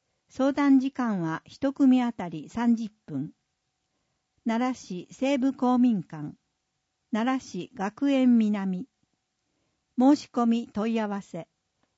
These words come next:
十二月三日火曜日までに、電話で奈良県土地家屋調査士会。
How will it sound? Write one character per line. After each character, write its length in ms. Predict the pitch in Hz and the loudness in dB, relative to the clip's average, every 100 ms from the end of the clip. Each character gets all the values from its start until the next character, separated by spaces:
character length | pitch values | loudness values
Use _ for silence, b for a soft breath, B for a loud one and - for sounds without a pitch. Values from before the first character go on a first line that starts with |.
| _ _ | _ _
十 180 | 247 285 | 2 6
二 160 | 285 285 | 6 6
月 260 | 285 - | 2 2
三 160 | 247 240 | 2 2
日 240 | - 226 | -2 -8
火 160 | - 233 | -6 -2
曜 240 | 262 262 | 0 0
日 140 | 214 175 | 0 -4
ま 160 | 170 | -4
で 100 | 156 | -4
に、 220 | 151 165 - _ _ - | -6 -8 -14 _ _ -2
電 260 | 247 269 | 4 4
話 160 | 254 226 | 4 0
で 240 | 202 196 - _ | -4 -6 -12 _
奈 320 | 220 247 285 | -2 0 -2
良 40 | - | -4
県 280 | 208 185 170 | -4 -4 -4
土 160 | 202 | -8
地 160 | 214 294 | -8 -10
家 240 | - 285 | -6 -4
屋 260 | 240 - 180 | -4 -6 -8
調 220 | - 254 | -4 -4
査 180 | 262 262 | -4 -8
士 160 | - - | -8 -16
会。 260 | 160 226 | -16 -16